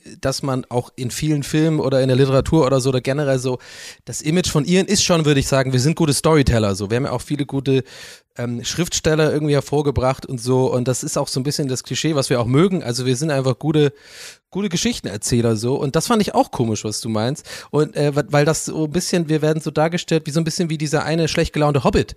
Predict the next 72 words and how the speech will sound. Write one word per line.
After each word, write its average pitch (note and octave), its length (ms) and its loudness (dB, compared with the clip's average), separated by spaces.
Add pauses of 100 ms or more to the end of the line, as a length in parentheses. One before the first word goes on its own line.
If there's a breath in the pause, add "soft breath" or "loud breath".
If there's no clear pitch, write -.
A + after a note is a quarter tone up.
(140 loud breath)
der B2 100 0
immer D3 200 4
so C#3+ 120 2
böse D3 300 2
guckt, G#3 260 -4
wenn D3 160 2
der, C#3 380 0
wenn C#3+ 140 -2
der D3 120 2
so, C#3 240 0
weißt C#3+ 180 0
du, F3 140 2
<laughs> - 40 -8
wer-, E3+ 220 -2 (320 loud breath)
wenn D#3+ 140 2
die E3+ 80 2
so D#3+ 120 0
vorbeireiten, F3 960 2
<laughs> - 60 -2
so F#3 80 4
ein - 40 0 (340 loud breath)
bisschen. A3 920 0 (100)
Aber F3 180 0
ich D3+ 60 0
muss G#3+ 160 0
auch G#3 80 0
noch F#3 100 0
mal E3 140 2
Clara F#3+ 260 0
kurz - 280 -4
recht B2 180 -4
geben, C3+ 180 -4
fand F3+ 140 2
ich G3 40 2
nämlich C3 160 0
fantastisch F3 480 -2
gerade, A2+ 300 -2
weil, C#3 240 2 (380 loud breath)
ähm, C3+ 260 -4
ich D3+ 120 -6
bin G3+ 140 -2
ja G#3 100 0
auch D#3+ 100 -2
immer D#3+ 200 0
so C3 80 -4
jemand, D#3+ 480 -4
wenn, D3 320 -6
wenn D#3 220 -4
mir, G3 200 0
wenn D#3 160 0
ein D#3+ 60 0
gutes A3+ 220 0
Argument D#3+ 420 0
kommt, G#3+ 180 0
dann E3+ 100 2
verstehe G#3+ 360 0
ich's - 180 -4
auch. C3 160 -6
Und C3+ 100 -8
du D#3+ 40 2
hast F#3 100 2
es - 80 -6
grad D3+ 260 -4
richtig D#3+ 260 -4
gut G3 120 -4
erklärt, F3+ 320 -2
finde B2 180 -6
ich, - 60 -12
mit C3+ 80 -4
den B2 140 -2
Gates, B2+ 300 -4
g-, - 280 -16